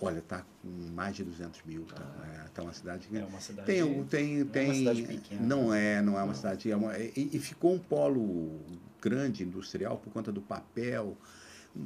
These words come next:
Speaker 1: Vocês talvez não se lembrem, mas teve um senador que foi, inclusive, presidente do Senado.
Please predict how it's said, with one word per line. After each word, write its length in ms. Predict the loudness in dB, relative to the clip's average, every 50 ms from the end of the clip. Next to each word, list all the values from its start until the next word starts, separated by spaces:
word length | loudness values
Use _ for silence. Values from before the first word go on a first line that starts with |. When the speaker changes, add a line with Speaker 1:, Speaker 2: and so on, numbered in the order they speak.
| -10 -10
Speaker 1:
Vocês 460 | -12 -12 -10 -6 -6 -6 -6 -6 -10 -10
talvez 360 | -8 -8 -4 -2 -2 -4 -4
não 80 | -4 -10
se 120 | -8 -6
lembrem, 320 | -4 -4 -4 -4 -6 -8 -8
mas 280 | -8 -8 -8 -10 -10
teve 240 | -4 -4 -2 -2 -2
um 120 | -8 -10
senador 800 | -12 -10 -10 -8 -8 -6 -8 -8 -4 -4 -2 -2 -2 -4 -6 -14 -20 -10
que 140 | -10 -10
foi, 400 | -10 -10 -16 -12 -8 -6 -4 -4
inclusive, 560 | -4 -6 -6 -8 -10 -8 -8 -8 -8 -8 -8 -12
presidente 500 | -8 -8 -10 -8 -6 -8 -8 -8 -10 -14
do 80 | -18 -14
Senado. 640 | -8 -8 -6 -4 -4 -4 -2 -2 -2 -4 -4 -6